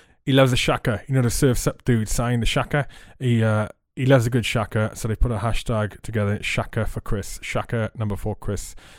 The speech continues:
So, uh, either do a picture, do a video, get well soon, Chris, and hashtag it Shaka for Chris. And then when he comes round, they're gonna search up that hashtag and you look at them all and, and, and get a, a nice warm fuzzy feeling 'cause people love him. I love him.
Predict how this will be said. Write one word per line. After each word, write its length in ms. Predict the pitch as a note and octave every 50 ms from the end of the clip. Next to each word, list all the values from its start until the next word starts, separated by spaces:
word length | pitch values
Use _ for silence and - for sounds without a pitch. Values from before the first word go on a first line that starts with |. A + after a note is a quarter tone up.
| - -
So, 300 | - - G#2+ G#2 G#2 G#2
uh, 200 | G#2 G2+ G2 F#2+ - - _ _ - _ _ _ _ _ - -
either 160 | - C#3+ B2
do 160 | A#2+ C3+ B2+
a 40 | -
picture, 520 | - - C3+ - - - - A#2+ A2+ A2+ A2 -
do 160 | C#3 B2+ A#2+
a 20 |
video, 640 | A2 G2+ A#2+ A#2 A#2 A#2 A2+ A2+ A2 A2 A2 G#2+ G#2+
get 180 | G#2 C3 -
well 220 | B2+ A#2+ A2+ A2 G#2+
soon, 300 | - - - A2+ G#2+ G#2+
Chris, 560 | - - A2+ G#2+ G2+ - - - - - - - - - - - -
and 120 | G#2+ E2+
hashtag 340 | A#2 G#2+ - - - A2 G2
it 80 | G#2
Shaka 300 | - - A#2 - - F#2+
for 80 | F2+ F#2+
Chris. 340 | - - G#2 E2+ - - -
And 100 | G#2+ G#2
then 200 | G2+ G2 F#2 - - - -
when 100 | - A2+
he 60 | A2 A2
comes 260 | - G#2+ G2+ F#2+ G2+
round, 220 | G#2 G2 G2 F#2+
they're 60 | F#2+
gonna 240 | - G2+ F#2+ F#2 F2 - - _ _ _ _ _
search 300 | - - - G#2+ G2 -
up 80 | - -
that 240 | - G#2 F#2 - -
hashtag 380 | F2 - - - F#2+ F#2 F2
and 80 | E2+ F2
you 100 | F2 E2+
look 160 | F2+ - -
at 80 | - -
them 140 | G2 F#2 F2+
all 180 | F2+ F2+ F2
and, 160 | F2 E2+ E2+ -
and, 220 | F#2 F#2 F#2 F2+ - -
and 260 | - G2+ F#2 F2+ F2+
get 140 | F#2 F#2+ F#2
a, 220 | F#2 F2 F2 - -
a 80 | -
nice 300 | F#2+ F#2+ F#2 F2 - -
warm 180 | A#2+ A2 G#2 G2
fuzzy 240 | - - F#2+ G2 G2
feeling 380 | - - A2+ G#2+ G2+ G2+ G#2+
'cause 260 | - - G2+ - - - - _ - -
people 220 | - B2+ A#2+ B2+ B2
love 160 | C3 B2 A#2+
him. 120 | G2+ E2 - - - - _ _ -
I 160 | - B2 A#2+ A#2+
love 160 | A#2+ A#2 A#2
him. 220 | A#2 A2+ G#2+ -